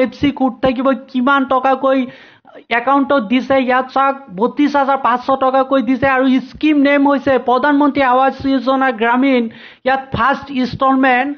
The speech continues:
আৰু আপোনালোকে গোটেইখিনি ইয়াত চাব পাৰিব, কিমান তাৰিখে ট্ৰেন্সফাৰ কৰিছে,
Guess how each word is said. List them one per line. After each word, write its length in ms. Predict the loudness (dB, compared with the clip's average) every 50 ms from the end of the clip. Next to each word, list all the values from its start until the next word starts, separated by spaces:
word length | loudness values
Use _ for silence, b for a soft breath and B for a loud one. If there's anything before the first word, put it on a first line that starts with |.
| -6 -2 0
আৰু 100 | 2 2 2 2
আপোনালোকে 440 | 2 2 2 2 2 2 2 2 0 0 0 0
গোটেইখিনি 680 | 0 0 0 0 0 0 2 2 2 2 2 2 2 2
ইয়াত 300 | 2 2 2 0 0 0 0 0
চাব 160 | 0 0 2 0 0 2
পাৰিব, 200 | 2 0 2 2 0 -2 -2 -6 -6
কিমান 320 | -2 0 2 2 2 2 2 2
তাৰিখে 320 | 0 0 0 0 0 0 0 0 0
ট্ৰেন্সফাৰ 440 | 0 2 2 0 0 0 0 0 2 2
কৰিছে, 280 | 0 0 0 2 0